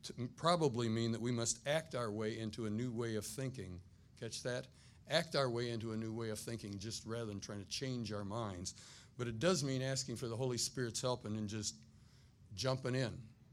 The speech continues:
And for introverts like me, that's tough stuff. But once we've begun to see ourselves in this bartender role, we can begin then to train our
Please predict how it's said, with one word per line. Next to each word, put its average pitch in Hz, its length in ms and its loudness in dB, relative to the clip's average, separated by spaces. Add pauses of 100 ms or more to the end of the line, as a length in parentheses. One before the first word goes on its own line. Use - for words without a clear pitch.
(420)
And 113 120 -2
for 123 140 -4
introverts 135 460 0
like 127 160 2
me, 123 200 -2
that's 117 380 -2 (140)
tough 110 220 -4
stuff. - 520 -2 (1300)
But 117 140 -4
once 151 360 4
we've 175 240 0
begun 147 400 0
to 117 140 -4
see 135 280 0
ourselves 135 580 0
in 117 100 -2
this 113 160 -2
bartender 143 760 4
role, 104 540 4 (560)
we 123 180 2
can 131 200 0
begin 117 360 -2
then 120 180 -4
to - 140 -10
train 123 400 -4
our 107 200 -4